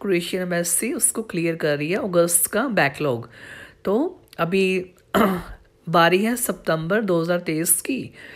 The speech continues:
तो end of this month, नवंबर के लास्ट वीक तक सितंबर भी स्टार्ट हो जाएगा,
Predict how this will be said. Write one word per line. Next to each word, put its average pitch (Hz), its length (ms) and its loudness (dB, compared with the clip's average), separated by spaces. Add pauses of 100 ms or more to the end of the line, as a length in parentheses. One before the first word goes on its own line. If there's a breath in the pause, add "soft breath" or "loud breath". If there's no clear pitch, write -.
(220 loud breath)
तो 175 240 0
end 226 260 2
of 233 200 4
this 208 340 4
month, 190 300 0 (1160)
नवंबर 175 500 2
के 208 240 -2
लास्ट 180 680 2
वीक 165 320 -4
तक - 260 -4
सितंबर 175 680 0
भी 175 140 0
स्टार्ट 180 520 0
हो 156 300 -2
जाएगा, 170 540 0